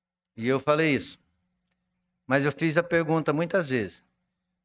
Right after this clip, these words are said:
"Se você, nesta noite, não vai participar da Santa Ceia, por quê?" Ainda não entendeu o plano da salvação de Deus.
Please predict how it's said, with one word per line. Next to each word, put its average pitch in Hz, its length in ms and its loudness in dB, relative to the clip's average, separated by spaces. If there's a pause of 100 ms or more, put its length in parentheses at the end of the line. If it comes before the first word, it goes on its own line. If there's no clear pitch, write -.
"Se - 240 -2
você, 226 500 4
nesta 226 400 4
noite, 180 640 0
não 175 300 2
vai 196 200 4
participar 196 680 0
da 185 100 -2
Santa 185 320 0
Ceia, 117 480 -4 (1600)
por 160 180 0
quê?" - 480 -2 (2250)
Ainda 175 680 2
não 175 220 2
entendeu 175 880 0 (960)
o 165 100 -4
plano 175 560 0 (140)
da 160 100 2
salvação 156 760 0
de 147 100 -8
Deus. 156 520 -2